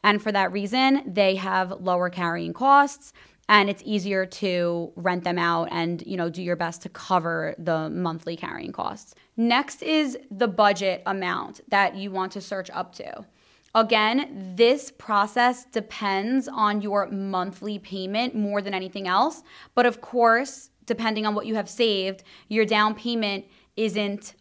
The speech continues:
unlimited. So based on what you have saved that you're able to put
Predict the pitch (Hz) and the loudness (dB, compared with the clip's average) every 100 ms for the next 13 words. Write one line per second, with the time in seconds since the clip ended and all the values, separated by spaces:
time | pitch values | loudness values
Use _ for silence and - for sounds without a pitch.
0 | - 202 190 185 - - - _ _ _ | 0 0 0 -4 -8 -10 -14 _ _ _
1 | - - 233 220 214 - 214 220 - 285 | -10 2 6 6 2 0 0 0 2 4
2 | 294 233 220 220 208 208 185 - 190 190 | 4 2 -2 -4 -2 -2 -2 -6 -4 -4
3 | 196 196 180 196 - 185 196 196 - 196 | -4 -4 -2 -6 -4 -6 -6 -10 -10 -2
4 | 190 | -2